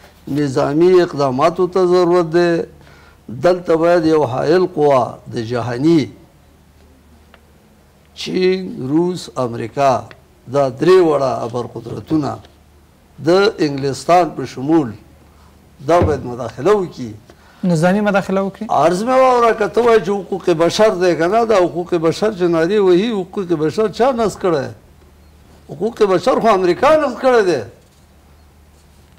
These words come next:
Speaker 1: حقوق بشر خو د درې ابرقدرتونو نصب کړی دی. افغانستان خو ډوډۍ نه لري، دا په حقوق بشر څه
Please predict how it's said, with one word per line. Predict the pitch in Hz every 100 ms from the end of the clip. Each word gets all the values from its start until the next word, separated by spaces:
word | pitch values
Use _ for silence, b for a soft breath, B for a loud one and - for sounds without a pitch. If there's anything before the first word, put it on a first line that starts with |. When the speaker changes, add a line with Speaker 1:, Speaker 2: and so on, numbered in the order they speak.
| -
Speaker 1:
حقوق | 143 226 233
بشر | 226 208 247 269
خو | 208
د | 202 202
درې | 202 285 277 262 247 233
ابرقدرتونو | 196 190 180 165 180 180 320 277
نصب | -
کړی | 254 226 185
دی. | 165 123 - B B B -
افغانستان | 190 214 214 214 277 311
خو | 269 262
ډوډۍ | 247 311 339
نه | 311 277
لري، | 247
دا | 226 330
په | 302
حقوق | 285 262 226 247
بشر | 233 220
څه | 214